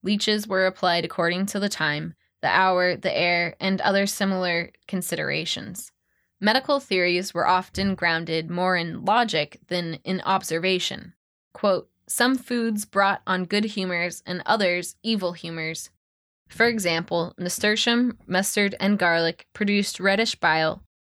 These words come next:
Lentils, cabbage, and the meat of old goats and beeves begot black bile."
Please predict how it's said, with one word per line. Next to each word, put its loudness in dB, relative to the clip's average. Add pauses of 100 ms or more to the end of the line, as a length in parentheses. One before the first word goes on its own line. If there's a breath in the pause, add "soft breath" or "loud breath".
(100)
Lentils, 0
cabbage, 2
and -2
the -2
meat -2
of -2
old 0
goats -2
and -2
beeves -6
begot -2
black -2
bile." -4